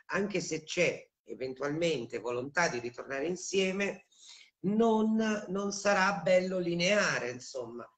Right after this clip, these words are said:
Ci saranno sempre delle difficoltà. Perciò le ragioni per le quali vi siete lasciati vi hanno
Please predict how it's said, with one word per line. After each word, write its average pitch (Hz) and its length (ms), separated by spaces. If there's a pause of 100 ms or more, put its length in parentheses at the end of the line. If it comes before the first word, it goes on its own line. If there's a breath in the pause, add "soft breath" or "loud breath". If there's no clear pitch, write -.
(140)
Ci 175 160
saranno 202 380
sempre 208 460
delle 170 220
difficoltà. 151 760 (520 loud breath)
Perciò 147 340 (960)
le 143 240
ragioni 147 760
per 120 160
le 123 160
quali 156 380
vi 113 80
siete 135 260
lasciati 156 460
vi 160 120
hanno 156 360